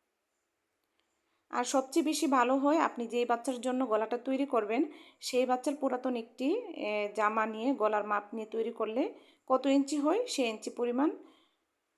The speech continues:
মেপে আপনারা এই গলাটা তৈরি করবেন, তাহলে সবচেয়ে বেশি এ-, অ্যাকুরেট হবে। তো আমি যেহেতু এটা ছয় মাস থেকে এক বছর বয়সী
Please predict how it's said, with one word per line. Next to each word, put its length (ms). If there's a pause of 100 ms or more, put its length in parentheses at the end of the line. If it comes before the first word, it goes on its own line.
মেপে 380
আপনারা 400
এই 200
গলাটা 460 (640)
তৈরি 200
করবেন, 320 (180)
তাহলে 380
সবচেয়ে 360
বেশি 220
এ-, 220
অ্যাকুরেট 420
হবে। 280 (1800)
তো 100
আমি 240
যেহেতু 320
এটা 240
ছয় 220
মাস 200
থেকে 240
এক 160
বছর 240
বয়সী 420